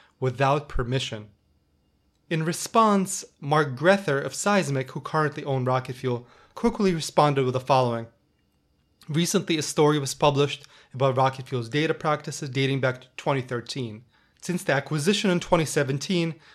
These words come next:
we've completely overhauled Rocket Fuel's legacy technology and data stacks to adhere with our fully transparent platform, established Seismic as an entirely new company with a new senior management team, vibrant culture,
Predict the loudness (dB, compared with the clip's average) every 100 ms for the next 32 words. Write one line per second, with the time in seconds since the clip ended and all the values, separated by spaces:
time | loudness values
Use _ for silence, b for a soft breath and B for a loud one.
0 | b -8 -6 -6 0 -2 0 2 4 4
1 | 2 2 2 2 2 -2 -4 0 0 0
2 | -4 -6 -8 -2 0 0 0 -4 -6 B
3 | B -6 0 2 2 0 0 0 0 -8
4 | -16 b b b -4 -4 -2 2 2 0
5 | -2 0 0 -2 -6 -2 -2 -2 2 2
6 | 2 0 0 0 -6 b b b b -12
7 | 0 2 2 0 2 2 2 -4 -2 -4
8 | -2 2 2 2 -2 -4 -2 -4 -2 -4
9 | -4 -6 -2 0 0 -2 -2 0 0 2
10 | 2 2 -4 -6 -4 -4 -6 b b b
11 | 2 2 2 -4 2 2 2 -2 -4 -4